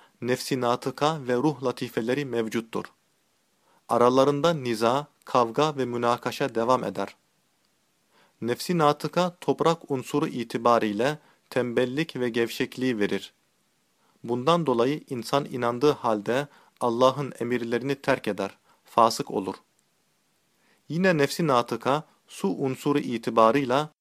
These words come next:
kendini başkaya beğendirmek arzusu ile nifakı meydana getirir. Bu hal iman hususunda olursa nifak,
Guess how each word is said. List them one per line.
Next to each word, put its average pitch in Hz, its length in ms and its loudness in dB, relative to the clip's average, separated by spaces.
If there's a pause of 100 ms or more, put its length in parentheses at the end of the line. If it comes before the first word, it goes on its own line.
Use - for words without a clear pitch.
(180)
kendini 131 500 0
başkaya 127 460 0
beğendirmek 123 720 -2
arzusu 117 380 0
ile 131 320 -2 (260)
nifakı 131 460 0
meydana 117 460 0
getirir. 98 500 -6 (1000)
Bu 160 200 2
hal 147 200 6 (140)
iman 135 380 0 (100)
hususunda 127 560 0
olursa 123 500 -2
nifak, 110 440 -2